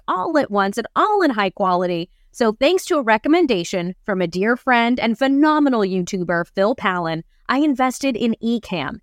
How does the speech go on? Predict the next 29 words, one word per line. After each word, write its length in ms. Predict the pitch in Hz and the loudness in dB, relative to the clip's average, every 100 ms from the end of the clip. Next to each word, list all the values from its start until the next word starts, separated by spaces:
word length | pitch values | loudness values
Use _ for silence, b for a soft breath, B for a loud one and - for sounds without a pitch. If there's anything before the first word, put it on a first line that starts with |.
| - | -4
and 160 | 202 | 0
I 140 | 202 214 | 2 2
am 200 | 214 208 | 0 -2
so 720 | - - - 220 190 165 165 | -8 -12 -2 0 0 -2 -8
happy. 480 | _ 185 160 - - _ _ _ _ | _ -6 -6 -8 -16 _ _ _ _
This 320 | 185 262 370 | 0 0 0
program 560 | - 277 262 262 262 269 | 0 2 2 2 2 2
is 160 | 220 | 0
making 320 | 220 208 - 214 | 0 0 0 0
my 160 | 180 | 0
video 420 | 165 202 247 269 | 0 0 2 0
creation 560 | 277 247 202 185 - 208 | 0 -2 -2 -2 -2 -2
process 540 | - 170 - 175 - - | 0 -2 -2 -4 -4 -12
seamless, 720 | - - 220 247 269 294 285 | -20 -6 0 0 2 0 -2
and 160 | 226 | -2
I 100 | 208 196 | 0 0
absolutely 720 | 208 226 - 240 220 208 202 | 0 0 -2 0 0 0 -2
love 320 | 202 214 240 | 2 2 2
it. 200 | 208 - _ _ _ 226 | -2 -4 _ _ _ 2
Now, 120 | 220 | 2
at 60 | |
the 80 | 214 | 2
time 320 | 208 226 262 | -2 0 2
of 100 | 302 | 0
recording 460 | 339 - 294 247 220 | -2 -4 -2 0 2
this, 240 | 214 233 | 0 -2
the 160 | - 220 | -4 -4
version 400 | 190 233 262 302 | 0 0 0 -2
of 100 | 285 | -2